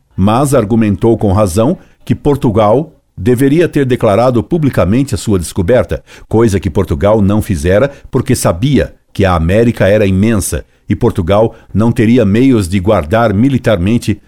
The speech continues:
essa descoberta em sua posse. Espanha e Portugal aceitaram o Papa como juiz do seu litígio. O Papa, inicialmente, colocou como limite das terras entre Portugal e Espanha um meridiano que passaria a cem léguas a oeste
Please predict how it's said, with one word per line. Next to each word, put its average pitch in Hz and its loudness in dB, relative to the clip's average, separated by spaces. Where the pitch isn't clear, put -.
essa 101 -2
descoberta 92 -2
em 90 -2
sua 95 -2
posse. - -10
Espanha 120 0
e 98 0
Portugal 117 0
aceitaram 107 0
o 90 -2
Papa 123 0
como 107 0
juiz 113 0
do 113 -2
seu 123 0
litígio. 107 -2
O 110 0
Papa, 110 0
inicialmente, 90 -2
colocou 120 2
como 131 -2
limite 107 0
das 90 -2
terras 104 0
entre 95 -2
Portugal 92 0
e 104 2
Espanha 120 0
um 175 -2
meridiano 151 2
que - -2
passaria 127 0
a 98 -2
cem 160 -2
léguas 123 2
a 120 4
oeste 131 0